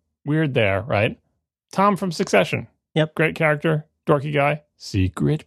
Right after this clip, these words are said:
Speaker 1: Brit.
Speaker 2: Secret
Speaker 1: Secret Brit.
Speaker 2: Brit. He's barely even hiding it. And, and I mentioned to you when I was not feigning surprise that, uh, somewhere on my Plex, I have him in, um,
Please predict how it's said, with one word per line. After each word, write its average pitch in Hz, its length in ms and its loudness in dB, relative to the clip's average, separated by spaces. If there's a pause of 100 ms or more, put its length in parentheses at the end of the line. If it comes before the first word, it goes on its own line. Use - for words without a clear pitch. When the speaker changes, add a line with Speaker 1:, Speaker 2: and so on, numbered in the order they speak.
(100)
Speaker 1:
Brit. - 340 -18
Speaker 2:
Secret - 460 -2
Speaker 1:
Secret 190 240 0
Brit. 233 180 4
Speaker 2:
Brit. 123 160 0 (380)
He's 156 140 0
barely 185 380 0
even 165 260 0
hiding 151 380 0
it. 101 120 -4 (840)
And, 151 240 0
and 147 100 -4
I 165 80 2
mentioned 185 360 2
to 139 80 -10
you 180 360 2
when 151 200 -6
I 143 40 2
was 131 160 0
not 143 200 2
feigning 123 280 0
surprise 127 680 -2
that, 123 220 2
uh, 113 360 0
somewhere 156 240 0
on 123 80 2
my 120 80 2
Plex, - 400 -2
I 131 60 0
have 117 320 0
him 120 360 -2
in, 110 320 -4
um, 104 320 -12